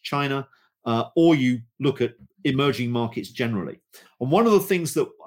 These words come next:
was intrigued me in looking at the data that we, that we collect is that for the first two months of this year,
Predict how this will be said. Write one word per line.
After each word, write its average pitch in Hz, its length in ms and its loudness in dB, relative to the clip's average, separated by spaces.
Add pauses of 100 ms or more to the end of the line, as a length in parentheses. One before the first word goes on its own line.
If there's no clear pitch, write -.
(100)
was 131 200 -4
intrigued 170 760 0
me 101 320 -4 (240)
in 151 140 0
looking 165 260 -2
at 123 80 -8
the 135 80 0
data 143 360 0
that 123 80 0
we, 123 360 -4 (100)
that 131 140 0
we 127 140 -2
collect 120 600 -2 (920)
is 170 180 0
that 165 140 0
for - 140 -6
the 131 80 -2
first 208 460 -2
two 185 160 0
months 160 340 -2
of 123 100 -8
this 127 220 -6
year, 143 400 0